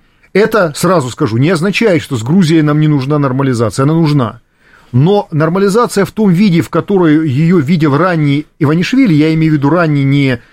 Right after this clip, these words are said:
молодой человек Иванишвили, а политик Иванишвили, который стал премьер-министром, потом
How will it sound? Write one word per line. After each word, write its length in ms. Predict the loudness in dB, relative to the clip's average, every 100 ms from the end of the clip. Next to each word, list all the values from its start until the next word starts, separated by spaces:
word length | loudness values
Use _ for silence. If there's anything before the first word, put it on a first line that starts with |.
| _ _
молодой 380 | -2 0 2 0
человек 260 | 0 -2 0
Иванишвили, 520 | 0 0 -2 -2 0
а 80 | 0
политик 520 | 0 -2 0 -2 -4
Иванишвили, 680 | -2 0 2 0 -2 0 0
который 340 | -2 0 0
стал 220 | 0 -2 -2
премьер-министром, 880 | 0 0 0 0 0 0 0 -4 -2
потом 380 | -2 0 -2